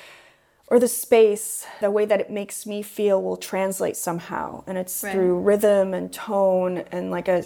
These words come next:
Speaker 1: a kind of a sense of something that is, again, going to really move us in a certain way. Um, and that's never prescribed for me. So that's why also writing is hard, because I'm also trying to write about that feeling, actually,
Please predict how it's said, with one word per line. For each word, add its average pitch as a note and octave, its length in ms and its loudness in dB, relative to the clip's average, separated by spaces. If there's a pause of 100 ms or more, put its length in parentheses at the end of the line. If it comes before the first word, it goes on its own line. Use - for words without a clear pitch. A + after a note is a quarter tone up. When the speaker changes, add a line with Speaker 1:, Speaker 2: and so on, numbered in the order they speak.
(100)
Speaker 1:
a F#3+ 60 -4
kind F#3+ 260 -2
of F3+ 80 0
a F#3 100 -2
sense F#3+ 540 0
of F#3 280 0 (360)
something G#3 640 0
that F#3 240 0
is, F#3+ 340 -8
again, F#3+ 400 0
going F#3 380 0
to G3 180 -8
really F#3+ 580 0
move A#3 320 4
us G#3 240 4
in F#3 140 -4
a F#3 60 -4
certain F#3 340 -4
way. F3 360 0 (360)
Um, E3+ 540 2
and F#3+ 160 -2
that's G3+ 280 2
never G#3 300 4
prescribed F#3 800 0
for - 240 -8
me. - 300 -12
So - 180 2
that's C4+ 220 2
why C#4 160 6
also C4 340 4
writing A#3+ 340 2
is B3 140 -4
hard, - 480 -4
because A3 300 -2
I'm A3+ 100 0
also G#3 260 2
trying A#3+ 320 -4
to A#3 120 -6
write G3+ 220 2
about A3 260 2
that A#3 160 -2
feeling, - 480 -4 (280)
actually, B2 540 -2